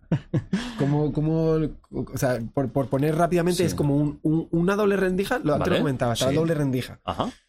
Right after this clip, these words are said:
Speaker 2: De manera que da resultados diferentes si tú miras o no
Speaker 3: Exacto.
Speaker 2: miras.
Speaker 3: Ujú.
Speaker 2: Si tú miras, eh, aparece el borrón,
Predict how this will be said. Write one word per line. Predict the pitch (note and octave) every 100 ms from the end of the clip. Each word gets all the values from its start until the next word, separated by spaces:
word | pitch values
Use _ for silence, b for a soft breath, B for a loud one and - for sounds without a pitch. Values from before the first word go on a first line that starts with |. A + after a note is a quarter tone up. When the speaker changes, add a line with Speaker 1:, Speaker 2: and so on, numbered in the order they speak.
| _
Speaker 2:
De | -
manera | C3 C#3 D#3+ C#3 A2+
que | C#3+ B2+
da | C3 D3
resultados | D#3+ E3 E3+ E3 C#3+
diferentes | C3+ C#3 D3+ F#3+
si | -
tú | B2+ D#3
miras | D#3+ F3+ G#3 -
o | C#3
no | C3+
Speaker 3:
Exacto. | C3
Speaker 2:
miras. | A2 G2 - -
Speaker 3:
Ujú. | F#2+ G#2 A3+ -
Speaker 2:
Si | - C#3+
tú | C3 E3+
miras, | F#3+ D3+ G#2 - _ _
eh, | C3+ B2+ B2 A2+
aparece | - A2 A#2+ B2+ B2+ D3
el |
borrón, | C#3 D3 E3+ G#3 C4 -